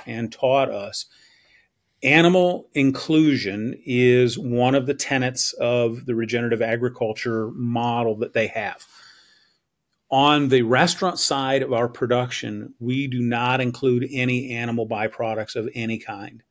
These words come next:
We have several large customers that require annual affidavits that say we do not include any animal byproducts in the,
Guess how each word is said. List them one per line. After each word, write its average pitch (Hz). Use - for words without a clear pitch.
We 127
have 127
several 139
large 127
customers 113
that 117
require 120
annual 123
affidavits 110
that -
say 123
we 120
do 127
not 123
include 117
any 110
animal 113
byproducts 104
in 110
the, 107